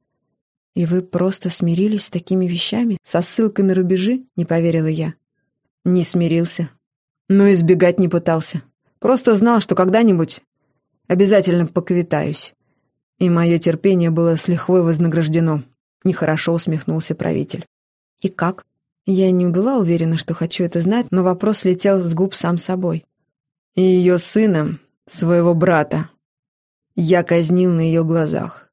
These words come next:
Мачех уже заклеймили, обрили и отправили в монастырь на дальнем острове, с которого не возвращаются. Я не воюю с женщинами, что бы ты там обо мне ни думала, но и за смерть матери должен был отомстить.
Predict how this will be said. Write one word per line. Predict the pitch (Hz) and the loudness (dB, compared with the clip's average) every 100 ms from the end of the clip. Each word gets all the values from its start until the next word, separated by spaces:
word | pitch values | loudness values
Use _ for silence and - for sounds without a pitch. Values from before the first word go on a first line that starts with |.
| _ _ _ _ - | _ _ _ _ -2
Мачех | 185 190 190 175 - | 2 2 2 0 -2
уже | 175 165 165 156 147 | -2 0 0 -2 -4
заклеймили, | 165 175 180 170 175 190 240 214 190 - _ _ _ _ - | -2 0 0 0 2 2 2 2 -2 -6 _ _ _ _ -2
обрили | 175 170 185 190 196 | 2 4 4 4 4
и | 190 165 | 2 0
отправили | 160 - 175 175 175 170 | -2 -2 0 2 2 2
в | 160 | 2
монастырь | 165 165 151 156 - 170 | 2 0 0 -2 -2 0
на | 165 160 | 0 0
дальнем | 165 165 165 160 - | 0 0 0 -2 -2
острове, | 190 190 170 165 | -2 -2 -2 -2
с | 156 | -2
которого | - 151 165 165 156 | -4 -2 -2 0 0
не | 160 165 165 | 0 0 0
возвращаются. | 156 151 151 151 - - - - - _ _ _ _ _ _ _ 190 | -2 -4 -4 -6 -8 -10 -10 -10 -12 _ _ _ _ _ _ _ 0
Я | 180 196 185 - | 4 4 4 2
не | 196 202 | 2 4
воюю | 202 202 175 151 151 | 4 4 4 2 0
с | |
женщинами, | 147 185 180 - 160 143 139 - _ _ _ - | 0 2 2 0 -2 -2 -4 -8 _ _ _ -20
что | - 196 | -4 0
бы | 170 | 0
ты | 165 | 0
там | 165 165 | 0 0
обо | 160 165 | 2 2
мне | 170 | 2
ни | 165 170 | 2 2
думала, | 160 160 147 143 - _ _ _ _ _ | 0 0 0 -2 -6 _ _ _ _ _
но | 202 220 | 2 6
и | 214 | 6
за | 190 | 4
смерть | 185 202 190 175 | 4 4 2 2
матери | 180 196 202 165 | 0 0 0 0
должен | 160 170 175 165 160 | 2 2 2 0 0
был | 165 | 0
отомстить. | 160 151 151 - 147 - | 0 -2 -4 -6 -8 -10